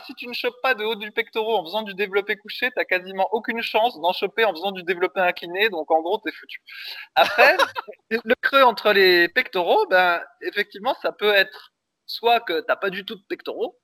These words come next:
euh, parce que voilà, tu débutes la musculation, soit que, ben, morphologiquement, exactement de la même façon qu'on a le,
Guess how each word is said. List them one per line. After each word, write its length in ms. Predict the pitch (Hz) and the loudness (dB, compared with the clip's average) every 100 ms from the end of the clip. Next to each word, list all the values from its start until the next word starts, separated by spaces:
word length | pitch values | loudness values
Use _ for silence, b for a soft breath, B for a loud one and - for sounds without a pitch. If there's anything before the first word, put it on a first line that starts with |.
| _ _ _ 117 | _ _ _ -8
euh, 160 | 110 107 | -6 -6
parce 140 | 110 | -12
que 80 | 110 | -8
voilà, 220 | 107 113 | -4 -4
tu 160 | - 131 | -4 -14
débutes 340 | 127 127 143 131 | -14 -10 -12 -6
la 100 | 117 | -6
musculation, 680 | 127 - 151 110 - 208 - _ _ _ _ _ - - - | -6 -8 -6 -6 -6 -10 -12 _ _ _ _ _ -16 -16 -8
soit 380 | - 208 254 302 | -2 4 6 6
que, 320 | - 233 269 | 4 4 6
ben, 220 | 180 151 | 6 2
morphologiquement, 920 | 185 - 254 226 180 190 165 185 381 175 | 0 -4 -2 -2 -2 -6 -4 0 0 0
exactement 520 | 143 185 - 185 208 | 0 -2 -2 -6 0
de 60 | |
la 80 | 170 | 0
même 140 | 156 170 | 0 -2
façon 320 | 175 - 208 | -2 -2 -10
qu'on 200 | 139 131 | -4 0
a 80 | 139 | 2
le, 280 | 127 117 | 2 0